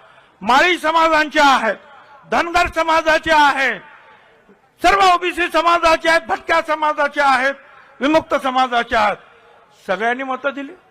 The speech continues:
ती सुनेत्राताईंना दिली असतील, तसं ती सुप्रियाताईंना सुद्धा दिली. पण मग या सगळ्यांच्या बाबतीमध्ये त्या सगळ्यांचं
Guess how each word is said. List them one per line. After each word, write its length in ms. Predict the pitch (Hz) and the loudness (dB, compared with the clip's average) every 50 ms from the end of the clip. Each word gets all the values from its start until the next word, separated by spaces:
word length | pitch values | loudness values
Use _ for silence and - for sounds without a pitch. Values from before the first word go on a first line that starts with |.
| _ _ _ _ _ _ _ _ _ _ _ _ _ - | _ _ _ _ _ _ _ _ _ _ _ _ _ -20
ती 60 | 156 | -12
सुनेत्राताईंना 800 | - - 202 208 226 226 254 247 247 254 247 240 247 247 254 | -8 -8 -8 -6 -8 -6 -4 -4 -4 -4 -4 -6 -6 -6 -6
दिली 220 | 240 214 240 240 254 | -8 -8 -8 -6 -4
असतील, 460 | 262 240 - - 254 320 330 339 294 - - - _ _ _ _ - | -6 -6 -6 -4 -2 -2 -2 -2 -4 -10 -18 -20 _ _ _ _ -10
तसं 180 | 233 220 220 247 | -10 -8 -8 -10
ती 240 | 240 247 240 240 208 - - - _ _ _ - | -8 -6 -4 -4 -4 -6 -12 -20 _ _ _ -14
सुप्रियाताईंना 680 | 196 - - 220 254 277 277 - 285 294 302 320 302 | -10 -4 -2 0 0 0 0 0 -2 -2 0 -2 -4
सुद्धा 340 | - - 277 - - 247 233 | -4 -6 -8 -4 0 0 0
दिली. 260 | 196 190 175 160 147 131 117 - _ _ _ _ _ _ _ _ _ _ _ _ _ _ _ _ _ _ _ _ | 0 -2 -8 -10 -14 -18 -20 -20 _ _ _ _ _ _ _ _ _ _ _ _ _ _ _ _ _ _ _ _
पण 80 | 285 320 | -4 -2
मग 80 | 330 370 | 2 2
या 160 | 381 381 381 | 2 2 2
सगळ्यांच्या 760 | - - - 311 302 339 349 370 392 415 403 - - 370 370 | 0 -2 -4 -2 0 0 2 2 2 0 -2 0 0 2 2
बाबतीमध्ये 840 | 339 311 320 320 - 339 339 330 311 294 285 285 277 262 226 175 151 - - - - - - _ _ _ _ _ _ _ _ _ _ _ _ _ _ _ _ _ | 2 2 0 0 -2 -4 -4 -2 -2 0 0 2 2 2 0 -2 -6 -14 -20 -20 -20 -20 -20 _ _ _ _ _ _ _ _ _ _ _ _ _ _ _ _ _
त्या 200 | - 294 349 359 339 - | 0 2 2 2 2 0
सगळ्यांचं 600 | - 294 311 330 349 349 359 349 349 349 359 370 | -2 0 2 2 2 2 2 2 2 2 2 2